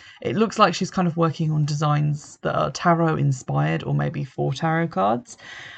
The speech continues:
She also makes some sachets, she makes some poppets, some candles and some soap. I always love scenes like this in films where people make stuff, especially when it's witchy, so I really love that.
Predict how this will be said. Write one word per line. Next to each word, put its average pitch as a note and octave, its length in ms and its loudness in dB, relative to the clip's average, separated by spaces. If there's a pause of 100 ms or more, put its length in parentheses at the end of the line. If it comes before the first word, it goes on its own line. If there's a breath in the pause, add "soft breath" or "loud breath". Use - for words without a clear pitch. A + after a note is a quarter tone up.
(160 loud breath)
She C4 160 2
also A#3+ 320 2
makes D3+ 380 2
some D3+ 380 -4
sachets, G3 920 0
she - 160 -2
makes C#3+ 280 -2
some D3+ 180 -4
poppets, - 500 -2
some - 360 -8
candles D3+ 600 0
and C#3+ 160 0
some - 160 -8
soap. - 440 -2 (580 loud breath)
I G3 60 8
always A#3 240 4
love E3 340 6 (140)
scenes E3 420 0
like D#3 160 0
this D#3+ 200 -2
in D3+ 140 0
films D3+ 400 0
where C3 120 -2
people D3+ 180 2
make C#3 300 2
stuff, D3+ 480 -2 (320 loud breath)
especially F3+ 480 0
when E3+ 140 0
it's - 160 -10
witchy, - 320 -4
so - 500 -8 (320)
I - 60 -12
really D#3+ 220 4
love D#3 220 6
that. C#3 280 4